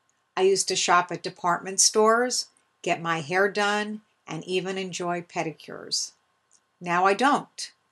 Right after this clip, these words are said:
I'm a member of the American Used to Haves.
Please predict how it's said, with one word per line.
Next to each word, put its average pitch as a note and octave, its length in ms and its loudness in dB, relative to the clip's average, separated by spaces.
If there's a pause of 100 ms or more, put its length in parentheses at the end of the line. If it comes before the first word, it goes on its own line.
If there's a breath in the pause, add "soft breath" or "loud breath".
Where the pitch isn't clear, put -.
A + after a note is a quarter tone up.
(300)
I'm F3 140 -4
a F3+ 60 -6
member F3 520 -4
of E3+ 120 -6
the E3+ 100 -8
American E3+ 720 -8 (340)
Used F3 360 0
to D#3+ 80 -8
Haves. - 560 -6